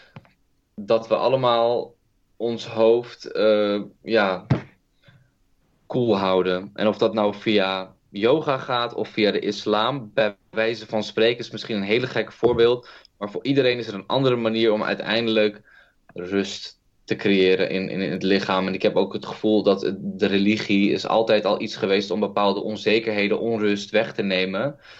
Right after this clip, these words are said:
En of je dat nou inderdaad nog steeds doet met religie, dan moet je dat lekker doen. Maar als je het op een andere manier doet,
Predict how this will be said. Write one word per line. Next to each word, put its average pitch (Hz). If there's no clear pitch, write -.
En 107
of -
je 117
dat 107
nou 107
inderdaad 101
nog 104
steeds 113
doet 110
met 104
religie, 104
dan 98
moet 101
je 104
dat 98
lekker 101
doen. 123
Maar 95
als 101
je 98
het -
op 104
een 101
andere 101
manier 95
doet, 95